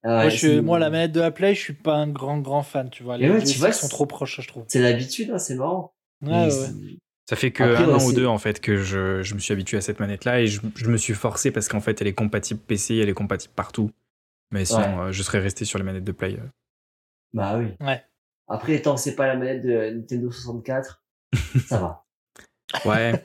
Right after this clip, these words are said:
Speaker 3: ça, c'était, c'est vraiment fou, tu sais, dans la réunion marketing, ils se sont dit, « Vous savez quoi ? On va faire une manette pour ceux qui ont trois mains. »
Speaker 1: Ouais, non, mais c'est ça, ouais, dans, c'est dans le futur, ils vont, les, les, les gens, ils vont trouver cet artefact, ils vont dire, « Ah,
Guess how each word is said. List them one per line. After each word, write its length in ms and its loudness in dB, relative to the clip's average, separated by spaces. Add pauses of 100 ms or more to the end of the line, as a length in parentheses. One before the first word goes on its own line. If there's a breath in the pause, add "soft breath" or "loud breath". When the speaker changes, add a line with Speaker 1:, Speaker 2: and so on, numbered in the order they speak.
(140)
Speaker 3:
ça, 160 2
c'était, 340 2
c'est 140 0
vraiment 280 2
fou, 220 -4
tu 100 -6
sais, 120 4
dans 360 0
la 120 0
réunion 220 4
marketing, 460 -2
ils 60 0
se 100 -4
sont 80 0
dit, « 100 0
Vous 60 -6
savez 200 2
quoi ? 340 -2
On 60 0
va 60 2
faire 180 -2
une 120 2
manette 320 0
pour 120 -4
ceux 120 0
qui 100 0
ont 60 4
trois 240 0
mains. » 180 -4 (880)
Speaker 1:
Ouais, 140 0
non, 80 2
mais 100 2
c'est 160 -4
ça, 280 0
ouais, 180 2
dans, 200 -2 (260 soft breath)
c'est 160 -12
dans 120 0
le 60 0
futur, 420 0
ils 80 4
vont, 100 4
les, 340 0
les, 440 -4
les 140 -2
gens, 180 0
ils 60 0
vont 100 -4
trouver 180 -4
cet 160 -6
artefact, 760 -4
ils 80 -8
vont 120 -4
dire, « 240 -2
Ah, 360 -2